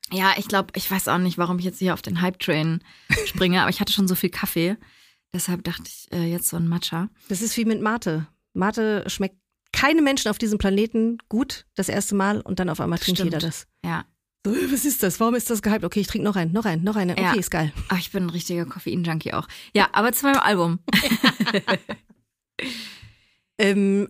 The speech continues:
Speaker 2: da geht es um, äh, Schlafstörungen, weil das ein Thema ist, was dich in deinem Leben schon sehr lange beschäftigt. Ich meine, mit sechs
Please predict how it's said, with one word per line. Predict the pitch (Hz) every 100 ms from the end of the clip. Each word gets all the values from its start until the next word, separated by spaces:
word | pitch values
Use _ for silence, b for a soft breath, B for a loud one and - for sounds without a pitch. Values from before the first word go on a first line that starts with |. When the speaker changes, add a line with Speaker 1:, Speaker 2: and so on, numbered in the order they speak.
| _
Speaker 2:
da | 202
geht | 190 262
es | 254 -
um, | 214 214 214 208
äh, | - 185 190 185 180
Schlafstörungen, | - 359 - - 170 160 190 247
weil | - 190
das | 190
ein | 127 185
Thema | 226 233
ist, | - - 196
was | 190
dich | 190
in | 185
deinem | 185 196
Leben | 196 214 214
schon | - 190
sehr | 180 170 196 196
lange | 180 165
beschäftigt. | 156 - 160 - -
Ich | 175
meine, | 180 180
mit | 175 175
sechs | - 175 226 - - -